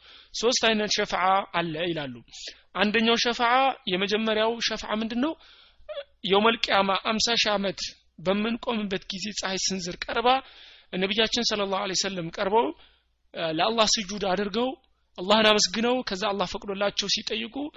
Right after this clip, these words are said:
ፍርድ እንዲቆም ይጠይቃሉ ነቢያችን ሰለላሁ ዐለይሂ ወሰለም። ፍርድ ይደረጋል ማለት ነው። ይሄ የመጀመሪያው ሸፍዓ ነው። የመጀመሪያው አይነት ሸፍዓ ነው። ይሄ ሸፍዓ፣ ይህ ሸፍዓ ደግሞ ለነቢያችን ሰለላሁ ዐለይሂ ወሰለም ነው እንጂ ለማንም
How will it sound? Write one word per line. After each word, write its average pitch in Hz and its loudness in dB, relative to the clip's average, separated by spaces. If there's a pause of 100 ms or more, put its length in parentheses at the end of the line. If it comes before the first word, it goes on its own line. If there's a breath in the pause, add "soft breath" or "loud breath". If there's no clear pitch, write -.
(420 loud breath)
ፍርድ 208 0
እንዲቆም 202 -2
ይጠይቃሉ 202 -4
ነቢያችን 185 -4
ሰለላሁ 175 -6
ዐለይሂ 165 -4
ወሰለም። 254 -2
ፍርድ 190 -8
ይደረጋል 151 -6
ማለት 123 -10
ነው። 131 -8
ይሄ 143 -6
የመጀመሪያው 214 2
ሸፍዓ 135 -6
ነው። 123 -12
የመጀመሪያው 170 -4
አይነት 160 -4
ሸፍዓ 127 -10
ነው። 113 -20 (800 soft breath)
ይሄ 180 2
ሸፍዓ፣ 226 2 (120)
ይህ 220 4
ሸፍዓ 214 0
ደግሞ 202 0 (520 loud breath)
ለነቢያችን 196 2
ሰለላሁ 185 0
ዐለይሂ 170 0
ወሰለም 170 -2
ነው 185 -2
እንጂ 202 -2 (160)
ለማንም 165 -4